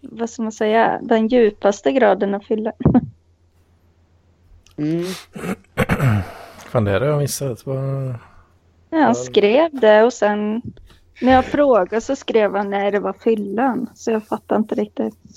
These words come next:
Speaker 3: Ja. Men, eh, eh, har han någon fruntimmer på gång, alltså?
Speaker 1: Jag tror inte det, men jag vet inte.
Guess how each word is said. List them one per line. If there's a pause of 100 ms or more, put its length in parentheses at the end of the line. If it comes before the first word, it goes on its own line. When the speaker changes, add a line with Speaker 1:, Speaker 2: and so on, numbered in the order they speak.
(1400)
Speaker 3:
Ja. (3250)
Men,
eh, (800)
eh, (200)
har
han
någon
fruntimmer
på
gång,
alltså? (1200)
Speaker 1:
Jag
tror
inte
det,
men
jag
vet
inte.